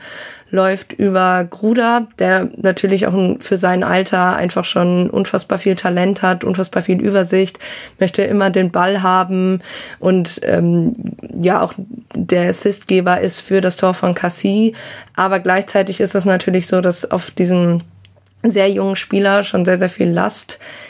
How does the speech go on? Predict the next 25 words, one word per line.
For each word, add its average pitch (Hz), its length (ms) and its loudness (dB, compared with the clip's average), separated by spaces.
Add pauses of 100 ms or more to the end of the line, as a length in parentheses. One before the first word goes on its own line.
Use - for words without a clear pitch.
(180)
ist. 208 420 0
Ähm, 180 340 2
gleichzeitig 180 540 -2
hast 185 180 -4
du - 40 2
eigentlich 185 280 0
das - 380 -4
Extreme, 196 640 0
also 185 260 0
einmal 180 600 2
Gruda 202 340 0
als 180 140 -4
sehr 185 100 0
junger 196 300 0
Spieler 190 400 0
und 185 80 0
auf 175 100 -4
der - 80 -2
anderen 180 200 0
Seite, 175 160 0
glaub 175 120 0
ich, 180 80 -2
Stefan 180 300 -2
Bell, 185 260 2
der 175 400 0